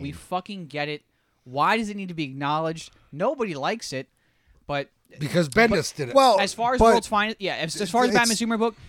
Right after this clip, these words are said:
Speaker 2: this, this has been much better since it's just moved away from the, uh, Batman Labs shit.
Speaker 1: And again, our problem with that completely has been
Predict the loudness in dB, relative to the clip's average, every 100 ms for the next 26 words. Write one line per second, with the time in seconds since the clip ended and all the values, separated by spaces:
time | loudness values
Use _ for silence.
0 | -20 -6 -6 -6 -18 -16 -8 -6 -6 -8
1 | -8 -6 -6 -4 -4 -4 -8 -6 -6 -6
2 | -4 -2 -2 -2 -2 -2 -6 -8 -8 -6
3 | -4 -4 -4 -6 -4 -8 -12 -14 -12 -8
4 | -6 -2 -2 -2 -2 -2 0 -2 -2 -2
5 | -4 -4 -8 -8 -10 -10 -12 _ -18 -16
6 | -12 -14 -12 -12 -10 -10 -12 -14 -12 -12
7 | -12 -14